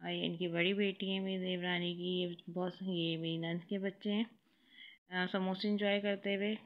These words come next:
आप लोग बताएं कि ये क्या-क्या स्नैक्स एंजॉय करते हैं अपने घर में। इसी तरह के स्नैक्स सबके घर में एंजॉय होते हैं सर्दियों में ख़ास करके।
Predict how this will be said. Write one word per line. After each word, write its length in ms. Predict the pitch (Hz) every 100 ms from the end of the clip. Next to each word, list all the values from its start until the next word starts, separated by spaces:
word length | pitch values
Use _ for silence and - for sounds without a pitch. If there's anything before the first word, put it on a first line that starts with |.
| - - - - _ _ - -
आप 240 | 185 185 196
लोग 240 | 202 196
बताएं 340 | 185 180 180 196
कि 280 | 202 - 208
ये 140 | 196
क्या-क्या 420 | 190 185 175 196
स्नैक्स 360 | 202 214 202 208
एंजॉय 300 | 190 185 180
करते 280 | 170 165 170
हैं 80 |
अपने 160 | 185 185
घर 200 | 180 180
में। 200 | 185 262 - - - - - - -
इसी 160 | 202 208
तरह 260 | 214 214 208
के 100 | 214
स्नैक्स 340 | 208 196 196
सबके 240 | 202 208
घर 160 | 202 202
में 140 | 202
एंजॉय 260 | 202 202 196
होते 180 | 196 202
हैं 80 | 202
सर्दियों 380 | 202 185 185
में 120 | 196 196
ख़ास 260 | 202 190
करके। 420 | - 190 185 196